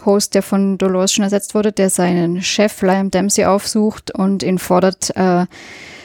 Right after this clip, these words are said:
ein Hashkey für Geld herauszugeben, damit er eben den Tod der Männer vertuschen kann, die Lara, also Dolores, töten sollten. Die hatte sich ja damals als Lara auf der Party ausgegeben.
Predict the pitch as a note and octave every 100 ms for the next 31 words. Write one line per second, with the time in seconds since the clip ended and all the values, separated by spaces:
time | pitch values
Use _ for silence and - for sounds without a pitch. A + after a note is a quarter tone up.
0 | - - _ - F3+ F3+ G3 F#3 - G#3+
1 | - F#3+ F#3+ E3+ F#3+ - G#3 F#3 F3 F#3+
2 | - G3 F#3+ F#3+ F#3+ F3+ F3+ F#3 F3+ F3+
3 | F3+ F3+ F#3+ F3+ F#3 F3 F#3 - F#3+ G3
4 | F#3 F#3+ G3 F#3 F#3+ F#3+ F#3 F#3 F3 -
5 | D#3+ E3 G#3 G#3 G#3 - F3+ F3+ F3+ F3
6 | E3+ F3+ - F3+ F#3+ F3 E3 - E3+ E3+
7 | D#3+ E3 F3 F3 D#3 E3+ D#3+ - - E3+
8 | F3 F3+ F3+ - F3+ F#3 F3+ - F3 G3
9 | - F3+ F#3